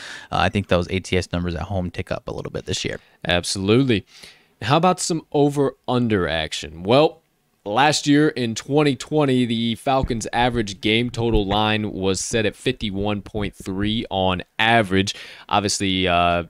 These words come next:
Speaker 2: you don't ever see those lines, so it was right around fifty-one and a half, fifty-one, somewhere in there, right around
Speaker 1: Right.
Speaker 2: that ballpark. But that was the average. Now, their over-under record in twenty twenty, similar, exact same as their A T S record, seven and nine on the season. They were four and four over-under at home,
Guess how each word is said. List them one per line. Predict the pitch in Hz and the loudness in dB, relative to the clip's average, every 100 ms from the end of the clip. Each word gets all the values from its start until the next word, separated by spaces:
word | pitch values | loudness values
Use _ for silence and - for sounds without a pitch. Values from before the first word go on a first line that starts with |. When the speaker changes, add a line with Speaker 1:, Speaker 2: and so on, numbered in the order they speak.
| - | -10
Speaker 2:
you | 85 | -4
don't | 87 87 | -4 -4
ever | 80 | -6
see | - 104 | -6 -6
those | 82 78 | -6 -8
lines, | 82 85 90 | -8 -8 -8
so | 92 | -8
it | |
was | 92 | -4
right | 107 104 | -2 0
around | 98 | -2
fifty-one | 95 98 98 95 | -4 -6 -4 -4
and | 90 | -4
a | |
half, | 95 92 | -4 -2
fifty-one, | 185 - 123 117 110 | -2 -2 -2 -2 -2
somewhere | 165 135 117 | 0 0 0
in | 113 | 2
there, | 113 | 2
right | 104 123 120 | 4 2 2
around | 107 101 101 | 2 0 0
Speaker 1:
Right. | 87 | 0
Speaker 2:
that | 87 - | -2 2
ballpark. | 92 87 92 92 | 0 2 -2 -2
But | 101 | 2
that | 139 143 | 4 4
was | 120 | 2
the | 110 107 | 4 4
average. | 104 104 92 - - - | 4 2 -2 -12 -20 -6
Now, | 117 123 | 0 4
their | 123 | 6
over-under | 143 156 147 147 147 | 6 6 4 4 2
record | 127 120 117 98 | 2 0 0 -2
in | 110 113 | -2 -2
twenty | - 113 117 107 | -4 -2 -2 -2
twenty, | - 139 139 113 | -4 -6 -4 -6
similar, | 123 - - 92 92 98 98 101 98 | -8 -8 -6 -6 -2 0 0 0 -2
exact | 95 85 95 107 - | -8 -4 -2 -2 -2
same | 139 131 92 | -4 -2 -2
as | 92 | -2
their | 92 | -2
A | 98 | -2
T | - 104 | 0 0
S | 113 - | 0 0
record, | 104 - 104 | -4 -2 -4
seven | - 131 127 127 | 0 2 2 0
and | 104 | 0
nine | 104 117 110 107 | 0 2 0 0
on | 98 98 | -2 -4
the | 90 | -4
season. | - 113 98 92 | -4 -2 -2 -2
They | 92 | -2
were | 101 95 | -2 -4
four | - 139 | -2 0
and | 135 - | 0 -2
four | 123 123 127 - | 0 2 4 2
over-under | 110 107 98 98 101 101 - | 0 0 0 0 0 -2 0
at | 90 82 | -2 -4
home, | - 123 123 120 | -2 2 4 4